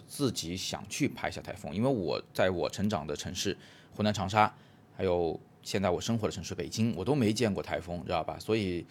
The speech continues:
所谓初生牛犊不怕虎啊，我也不知道那有多危险，所以我就决定要拍。那有一个学生一拍即合，是深圳的提拉，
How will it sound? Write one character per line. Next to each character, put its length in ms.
所 140
谓 60
初 200
生 240
牛 120
犊 200
不 60
怕 180
虎 180
啊， 100
我 140
也 80
不 80
知 60
道 120
那 60
有 80
多 160
危 220
险， 260
所 160
以 60
我 80
就 80
决 160
定 100
要 140
拍。 280
那 340
有 220
一 100
个 80
学 160
生 380
一 80
拍 160
即 160
合， 340
是 800
深 400
圳 360
的 260
提 280
拉， 260